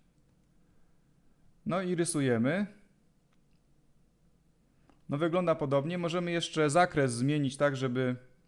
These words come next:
był taki jak na moim rysunku, który tutaj zrobiłem. Czyli od minus pięciu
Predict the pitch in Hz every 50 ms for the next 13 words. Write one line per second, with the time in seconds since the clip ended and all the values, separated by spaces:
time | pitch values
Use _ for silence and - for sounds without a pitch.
0 | _ _ - 131 131 131 127 - 147 143 139 143 135 127 110 131 131 123 127 131
1 | 131 127 127 123 - - 135 131 - 123 - - 131 117 113 - - 127 120 117
2 | 120 123 113 117 113 117 120 139 175 185 180 - - _ _ _ _ _ _ _
3 | _ _ _ _ _ _ _ _ _ _ _ _ _ - - - _ _ - _
4 | _ - 127 127 123 131 131 127 127 - 127 127 123 120 143 147 143 135 127 123
5 | - - - 139 139 139 131 135 - 127 117 110 107